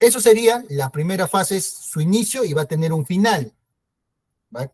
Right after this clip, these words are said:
va a culminar con la aprobación del expediente de contratación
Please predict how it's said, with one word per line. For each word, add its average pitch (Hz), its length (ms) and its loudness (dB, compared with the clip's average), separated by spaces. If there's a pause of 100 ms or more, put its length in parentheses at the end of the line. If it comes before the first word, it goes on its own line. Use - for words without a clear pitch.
(100)
va 147 60 2
a 147 40 -6
culminar 180 580 0
con 151 160 -4
la 147 60 -2
aprobación 185 840 -2 (380)
del 135 220 0
expediente 160 680 -2
de 156 100 -4
contratación 160 720 0